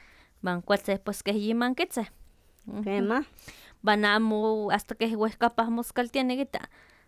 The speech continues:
Speaker 1: Son kanah se maitl, ma inekan, di-, ma-, son kanah se istetl.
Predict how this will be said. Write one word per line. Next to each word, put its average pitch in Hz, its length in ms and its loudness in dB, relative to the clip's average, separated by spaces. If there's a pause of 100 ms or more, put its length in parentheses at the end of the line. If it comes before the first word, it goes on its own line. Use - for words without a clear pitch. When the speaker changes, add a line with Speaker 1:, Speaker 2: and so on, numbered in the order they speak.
Speaker 1:
Son 359 180 -2
kanah 311 260 4
se 190 160 4
maitl, 196 560 2 (220)
ma 196 200 -2
inekan, 196 880 -4 (380)
di-, 220 180 -2
ma-, 233 260 2
son 220 280 -4
kanah 233 240 -2
se 254 160 6
istetl. - 480 -2